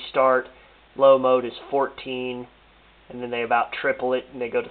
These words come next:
thirty-nine, and then you go way up. The high mode is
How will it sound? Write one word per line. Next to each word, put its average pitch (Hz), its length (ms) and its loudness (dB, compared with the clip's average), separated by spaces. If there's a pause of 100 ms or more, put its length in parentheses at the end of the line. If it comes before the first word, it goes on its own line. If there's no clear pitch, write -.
(120)
thirty-nine, 123 840 -2
and 120 300 -12
then 117 340 -8
you 120 160 -12
go 117 160 -2
way 120 400 0
up. 117 300 0
The 120 100 -6 (240)
high 131 320 0
mode 117 320 -4
is 110 80 -14